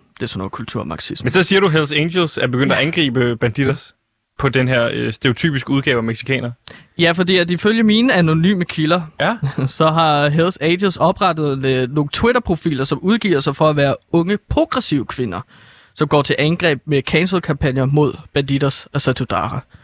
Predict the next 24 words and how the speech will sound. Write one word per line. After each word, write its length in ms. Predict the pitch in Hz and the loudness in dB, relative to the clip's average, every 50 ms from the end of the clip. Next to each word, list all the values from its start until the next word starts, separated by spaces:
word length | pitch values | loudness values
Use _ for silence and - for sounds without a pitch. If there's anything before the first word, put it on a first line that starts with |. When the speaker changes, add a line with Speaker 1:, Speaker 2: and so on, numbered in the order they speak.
| _ _ - | _ _ -4
Speaker 2:
Okay. 240 | 123 - - 131 165 185 | -4 -2 0 0 0 0
Og 0 | |
hvad, 40 | 170 - _ _ - | -2 -8 _ _ -6
Speaker 1:
Og 60 | 127 | 0
Speaker 2:
hvad, 100 | 135 160 196 180 160 | 0 2 2 4 4
hvad 80 | 196 208 | 4 4
Speaker 1:
Satudara 460 | 147 202 175 151 156 170 185 185 180 | 2 2 2 2 2 0 0 0 0
har 200 | 156 165 160 156 | 2 2 2 2
jo 100 | 147 131 | 2 2
også, 280 | 135 147 - - - - | 0 0 -2 -4 -10 -8
det 200 | 147 151 143 - | -4 -4 -4 -2
skulle 220 | - 156 143 139 | 0 2 2 2
jeg 80 | 131 131 | 2 2
lige 180 | 135 135 135 | 0 0 0
have 100 | 135 127 | 0 0
sagt, 240 | 123 - 123 131 - | 0 -2 -2 -2 -2
men 100 | 139 131 | -4 -6
Satudara 440 | 135 - 135 - 143 131 147 143 143 | -2 -2 -2 -2 0 0 2 2 2
har 160 | 151 151 143 | 4 2 2
jo 60 | 135 131 | 2 0
en 80 | 131 | -2
sty-, 300 | - - - 147 139 131 | -4 -6 -4 -2 -2 -2
stereotyp 520 | - - - 143 135 127 - - 165 147 - | -2 -2 -2 -2 -2 -2 0 0 0 2 2
indianer, 480 | 143 135 147 147 151 139 85 92 104 | 0 0 0 0 0 -2 -2 -6 -8